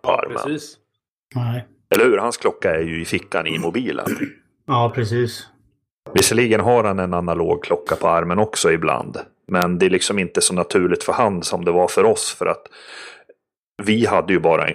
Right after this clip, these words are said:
Speaker 2: det fanns ju bara klocka på skolväggen och sen den du hade på armen. Det fanns
Speaker 1: Ja,
Speaker 2: ju ingen
Speaker 1: precis.
Speaker 2: annanstans. Idag har du ju
Speaker 3: Nej.
Speaker 2: klockor överallt.
Speaker 1: Mm.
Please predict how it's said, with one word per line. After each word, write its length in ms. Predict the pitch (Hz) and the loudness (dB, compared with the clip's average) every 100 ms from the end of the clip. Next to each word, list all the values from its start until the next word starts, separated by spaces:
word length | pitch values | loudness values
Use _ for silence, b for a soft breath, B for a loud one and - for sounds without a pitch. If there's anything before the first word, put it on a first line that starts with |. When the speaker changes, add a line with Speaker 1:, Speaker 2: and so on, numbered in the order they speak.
| - | -6
Speaker 2:
det 180 | - 95 | -2 0
fanns 240 | - 101 - | 2 0 0
ju 40 | |
bara 100 | 98 | 0
klocka 300 | 87 85 - | 0 -2 -2
på 120 | 87 | -2
skolväggen 600 | 92 - 87 87 98 87 80 | -2 -2 -4 2 2 2 -2
och 80 | 80 | -2
sen 160 | 85 | -2
den 200 | 80 80 | -2 -2
du 80 | 80 | -2
hade 200 | 78 80 | 0 0
på 100 | - | 2
armen. 360 | 92 98 85 - | 2 2 -2 -4
Det 80 | - | -2
fanns 320 | 95 98 110 | 0 0 0
Speaker 1:
Ja, 60 | |
Speaker 2:
ju 40 | 90 | -2
ingen 120 | 80 | -2
Speaker 1:
precis. 180 | 85 82 | -6 -6
Speaker 2:
annanstans. 400 | - - - - | -6 -6 -4 -2
Idag 240 | 82 92 | 2 4
har 120 | 92 | 4
du 60 | 131 | 4
ju 60 | 117 | 4
Speaker 3:
Nej. 120 | 113 | 2
Speaker 2:
klockor 600 | 92 - - 82 82 85 - _ | 0 0 -2 0 0 -6 -8 _
överallt. 640 | 104 90 82 - - - - _ _ _ _ _ _ _ 123 | 4 4 0 -6 -12 -18 -20 _ _ _ _ _ _ _ -14
Speaker 1:
Mm. 260 | 135 160 | -12 -12